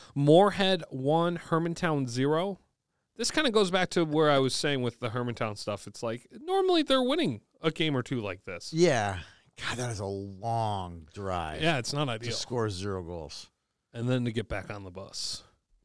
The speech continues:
Speaker 2: Did they play Friday?
Speaker 1: I would have to look. I didn't note it.
Speaker 2: Hermantown? I mean, that's like, we're just gonna get up on Saturday morning and drive over?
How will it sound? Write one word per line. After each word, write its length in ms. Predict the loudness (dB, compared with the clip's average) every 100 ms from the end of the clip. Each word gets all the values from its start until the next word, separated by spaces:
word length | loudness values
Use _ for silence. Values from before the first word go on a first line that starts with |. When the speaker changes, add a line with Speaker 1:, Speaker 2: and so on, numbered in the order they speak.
| -16
Speaker 2:
Did 100 | -6
they 140 | -4
play 320 | -4 -4 -2
Friday? 500 | -2 -6 -8 -8 -10 -12 _ _ _ _ _ _ _ _ _ _ -16
Speaker 1:
I 40 | -12
would 120 | -8
have 160 | -8 -6
to 80 |
look. 240 | -6 -4 -4
I 60 |
didn't 240 | -6 -6 -4
note 180 | -2 -2
it. 120 | -4
Speaker 2:
Hermantown? 260 | -4 -6 -6
I 40 |
mean, 180 | -4 -2
that's 300 | -4 -6 -10
like, 160 | -6 -6
we're 280 | -6 -6 -6
just 140 | -4 -6
gonna 220 | -6 -8
get 320 | -8 -6 -4
up 220 | -4 -6
on 120 | -10 -8
Saturday 420 | -6 -4 -4 -4
morning 300 | -6 -6 -8
and 80 | -8
drive 260 | -8 -6
over? 340 | -4 -6 -8